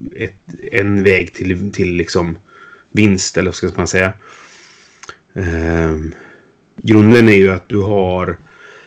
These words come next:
ehm, en kortlek med, eh, med paladiner. Och varje paladin har,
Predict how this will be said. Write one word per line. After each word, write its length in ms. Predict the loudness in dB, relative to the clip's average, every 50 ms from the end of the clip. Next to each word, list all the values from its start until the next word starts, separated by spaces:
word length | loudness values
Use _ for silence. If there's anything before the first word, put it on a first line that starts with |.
| _ _ _ -20 -18 -12
ehm, 560 | -8 -6 -6 -4 -4 -4 -4 -4 -4 -6 -8 -10 -14 _ -18 -18 -18 _ _ _ -20 -20 _ _ _ _ _ _ _ _ _ _ _ _
en 380 | 0 2 2 2 2 0 -4 -8 -14 _ _ _ -8
kortlek 640 | -4 -2 -2 -2 -4 _ 2 2 2 2 2 0 -4
med, 400 | -2 0 0 0 -2 -4 -8 -14 -18 -20 _ _ _ _ _
eh, 960 | -10 -8 -8 -6 -6 -8 -8 -8 -8 -10 -8 -8 -8 -8 -8 -10 -10 -10 -8 -4
med 160 | -4 -2 2
paladiner. 480 | 4 4 6 6 6 6 4 4 2 0 -4 _ _ _ -6
Och 180 | -6 -4 0 4
varje 160 | 4 6 6
paladin 360 | 6 4 2 2 2 0 -4 -4
har, 300 | -4 -4 -4 -4 -4